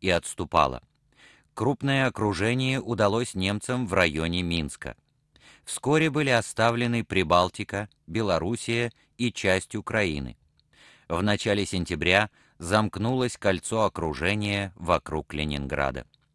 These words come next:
Не сумев взять город штурмом,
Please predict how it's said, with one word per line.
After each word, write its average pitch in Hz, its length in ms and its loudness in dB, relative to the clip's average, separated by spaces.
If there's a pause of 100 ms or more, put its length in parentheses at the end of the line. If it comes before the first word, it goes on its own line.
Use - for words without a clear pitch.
(500)
Не 92 200 2
сумев 139 440 0
взять 85 420 -2
город 92 340 -2
штурмом, 80 720 -4